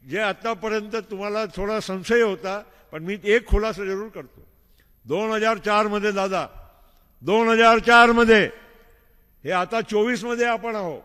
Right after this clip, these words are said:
तेवीस म्हणजे संपत आली. दोन हजार चार मध्ये राष्ट्रवादी काँग्रेस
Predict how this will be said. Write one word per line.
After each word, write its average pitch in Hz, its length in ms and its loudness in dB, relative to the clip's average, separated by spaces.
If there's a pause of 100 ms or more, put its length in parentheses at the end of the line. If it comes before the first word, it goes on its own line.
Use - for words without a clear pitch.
(140)
तेवीस 202 400 -4
म्हणजे 185 280 -6
संपत 185 400 -10
आली. 202 280 -2 (1080)
दोन 220 300 0
हजार 240 380 4
चार 226 380 2
मध्ये 226 340 -6 (1000)
राष्ट्रवादी 220 800 0
काँग्रेस 208 500 -4